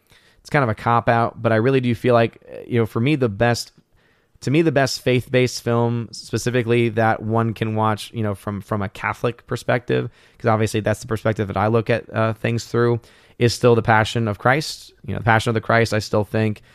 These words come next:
very much showcases, uh, God's grace the most. And the reason why is because when you just look at what historically Christ would have likely gone through,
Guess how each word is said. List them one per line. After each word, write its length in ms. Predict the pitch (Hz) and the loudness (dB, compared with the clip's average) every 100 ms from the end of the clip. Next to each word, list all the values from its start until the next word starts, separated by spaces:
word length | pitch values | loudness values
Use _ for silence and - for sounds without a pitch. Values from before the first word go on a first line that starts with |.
| _ _ - | _ _ 0
very 260 | 120 123 | 4 6
much 400 | 120 113 107 - - | 6 4 0 -6 -10
showcases, 1200 | - 123 117 - 117 110 - 110 107 104 - - | 0 4 4 4 2 2 2 0 0 -4 -10 -10
uh, 400 | 98 98 98 95 101 - _ _ _ _ _ _ _ _ _ 113 | -4 -2 -2 -2 -6 -14 _ _ _ _ _ _ _ _ _ -2
God's 460 | 107 110 110 107 98 | 2 4 4 2 0
grace 300 | 110 110 - | 2 2 2
the 100 | 110 | 2
most. 280 | 160 135 | 4 2
And 60 | 110 | 0
the 40 | |
reason 200 | 117 113 | 0 2
why 160 | 113 127 | 4 4
is 100 | 113 | 2
because 640 | 104 - 117 117 110 101 - | -2 0 2 2 2 -4 -8
when 300 | 107 110 110 | -4 -2 -2
you 360 | 110 107 104 - | -2 -2 -4 -6
just 260 | - 107 104 | -4 -4 0
look 360 | 107 127 120 _ | 2 2 0 _
at 460 | 104 113 101 - - _ _ _ _ _ _ | 0 0 0 -4 -14 _ _ _ _ _ _
what 600 | 104 113 113 - - - _ | 2 4 2 0 -10 -12 _
historically 960 | - 113 - 113 120 120 - 113 104 101 - _ _ _ _ _ - | -4 -4 0 4 4 4 0 0 0 -4 -10 _ _ _ _ _ -8
Christ 360 | - 113 - | -2 0 0
would 180 | 110 113 | 0 2
have 260 | 110 98 - | 2 -2 -2
likely 400 | 110 110 113 104 | 0 0 0 -2
gone 380 | 107 107 127 | 0 2 0
through, 460 | 117 98 101 98 | 0 -2 -2 -2